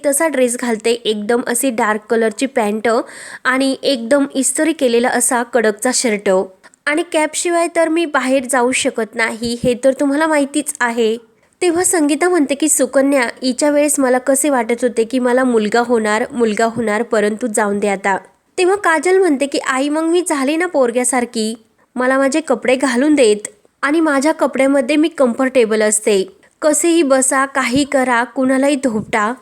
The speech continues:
आणि हे बघ, हे कसं अनकम्फर्टेबल आहे, मी कसे कुणाला धोपटणार?" तेव्हा कला म्हणते की, "हे बघ गुंड्या, आज नयनाताईचा स्पेशल दिवस आहे, मग आपण तिच्या ह्या स्पेशल दिवसामध्ये छान दिसायला नको का? आणि प्रत्येक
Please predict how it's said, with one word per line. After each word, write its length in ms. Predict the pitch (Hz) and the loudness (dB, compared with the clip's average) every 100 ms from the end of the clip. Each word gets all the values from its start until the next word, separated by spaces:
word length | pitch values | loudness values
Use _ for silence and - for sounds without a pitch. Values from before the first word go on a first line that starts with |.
| _ _ - | _ _ -4
आणि 180 | 302 311 | -2 0
हे 120 | 320 349 | -2 0
बघ, 180 | 294 262 269 | -2 -2 -4
हे 80 | |
कसं 320 | 302 294 277 320 | -2 -2 -2 -4
अनकम्फर्टेबल 1000 | - 254 254 254 240 262 240 247 247 254 | -2 -4 -4 -6 -4 -4 0 0 0 -2
आहे, 320 | 233 233 247 | -4 0 0
मी 120 | 262 262 | 0 0
कसे 260 | 277 262 - | 0 2 0
कुणाला 340 | 302 247 247 | 0 0 2
धोपटणार?" 720 | 247 233 - 214 220 208 202 226 _ _ - | 2 2 2 -4 0 -2 -2 -6 _ _ -4
तेव्हा 220 | 254 277 | -2 -2
कला 340 | 294 262 254 | 2 2 4
म्हणते 300 | 294 294 214 | 2 0 0
की, 160 | 233 285 | -2 0
"हे 220 | 269 247 | 2 2
बघ 200 | 233 254 | 2 0
गुंड्या, 420 | 220 226 214 214 | 0 -4 -2 -2
आज 280 | 214 240 240 240 | -2 0 -2 -2
नयनाताईचा 800 | 240 226 233 233 240 240 262 269 | -2 0 -2 0 0 0 0 -2
स्पेशल 500 | - 226 214 254 240 | 0 0 2 2 0
दिवस 380 | 233 214 208 - | 0 0 0 -2
आहे, 360 | 214 214 214 202 | -2 2 0 0
मग 200 | 233 226 233 | -2 -4 -2
आपण 320 | 214 214 247 254 | -2 0 -2 -2
तिच्या 220 | 220 247 | -2 0
ह्या 180 | 247 262 | 0 -2
स्पेशल 420 | - 226 220 254 | 0 0 2 0
दिवसामध्ये 720 | 233 214 - 220 226 208 202 233 - - _ - | 0 -2 -2 -2 -2 2 0 0 -16 -20 _ -2
छान 200 | 302 320 | 2 2
दिसायला 400 | 285 294 294 302 | 2 2 2 2
नको 300 | 254 208 226 | 2 2 0
का? 300 | 226 208 208 - _ _ | 2 -2 -2 -10 _ _
आणि 160 | 302 370 | 0 0
प्रत्येक 420 | 381 349 - 381 | 2 -2 0 0